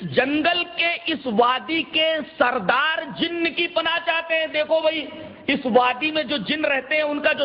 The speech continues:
سردار، ہم اس کی پناہ چاہتے ہیں۔ یعنی جنوں کی پوج-، پوجا کرتے تھے۔ اللہ تبارک و تعالیٰ نے ان کا رد فرماتے ہوئے کہا، "وَجَعَلُوا لِلَّهِ شُرَكَاءَ الْجِنِّ وَخَلَقَهُمْ۔" انہوں نے جنوں کو اللہ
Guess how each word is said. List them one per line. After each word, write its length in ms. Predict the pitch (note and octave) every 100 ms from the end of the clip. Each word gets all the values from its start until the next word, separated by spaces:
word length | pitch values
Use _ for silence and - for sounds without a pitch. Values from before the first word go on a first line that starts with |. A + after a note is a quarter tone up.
| -
سردار، 360 | B3+ B3+ C4+
ہم 140 | B3+ A#3
اس 60 | G3
کی 60 |
پناہ 260 | A#3+ D3 E3+
چاہتے 300 | - A2+ F#2
ہیں۔ 80 | F2 - - - - - - - - - - - - - - - - - -
یعنی 180 | E3 F#3+
جنوں 280 | D3+ G#3 A3+
کی 100 | A#3
پوج-، 260 | A3+ F3+ - - - -
پوجا 200 | G3+ G#3+
کرتے 260 | G#3 -
تھے۔ 120 | C#3+ B2 - - - - -
اللہ 220 | D3 F3+ F3+
تبارک 300 | F3 E3+ E3
و 60 |
تعالیٰ 320 | D#3+ D#3+ E3 D#3+
نے 80 |
ان 100 | D3+
کا 100 | C#3+
رد 200 | C#3+ D3+
فرماتے 340 | D3 C#3 C3+ C3+
ہوئے 120 | B2+
کہا، 340 | B2+ B2 A2 G#2+
"وَجَعَلُوا 480 | A#2 B2+ D#3 F3 D#3+
لِلَّهِ 480 | D#3 D#3+ D3+ C3+ C#3+
شُرَكَاءَ 500 | C3+ C3+ G3 G3+ G3
الْجِنِّ 420 | D3 D3+ C#3 C3
وَخَلَقَهُمْ۔" 920 | C3 C#3+ A#3 D4+ G4 D#4+ B3 B3+ - - - - -
انہوں 240 | C4 F4
نے 120 | F#4+
جنوں 400 | B3+ D4 D#4+ F#4+
کو 120 | -
اللہ 180 | F#4 F4+